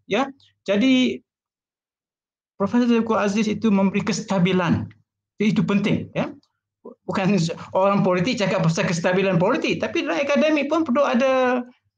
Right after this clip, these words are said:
kestabilan. Kalau kita lihat, ya, uh, universiti-universiti yang maju itu pun biasanya ada mempunyai seorang tokoh, dua, tiga tokoh yang lama duduk di kerusi, uh, ni sebagai presiden ataupun, uh, naib chancellor.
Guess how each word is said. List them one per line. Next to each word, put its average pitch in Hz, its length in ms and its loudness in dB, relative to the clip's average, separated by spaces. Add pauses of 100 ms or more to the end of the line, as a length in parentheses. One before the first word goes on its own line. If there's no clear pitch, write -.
(340)
kestabilan. 294 720 0
Kalau 190 80 0
kita 240 240 0
lihat, 254 400 0
ya, 277 240 0 (560)
uh, 190 80 2
universiti-universiti 240 720 2
yang 226 120 2
maju 220 360 2
itu 226 160 0
pun 254 240 2
biasanya 226 480 0
ada 196 120 -2
mempunyai 208 440 2
seorang 202 360 0
tokoh, 202 400 0
dua, 196 400 2 (800)
tiga 202 240 0
tokoh 190 400 0
yang 190 160 0
lama 233 400 4
duduk 190 400 2
di 170 80 0
kerusi, 196 640 -2
uh, 175 160 0
ni 170 160 2
sebagai 175 560 -2 (320)
presiden 175 720 2
ataupun, 170 640 2 (240)
uh, 160 160 2
naib 170 240 2
chancellor. 147 320 0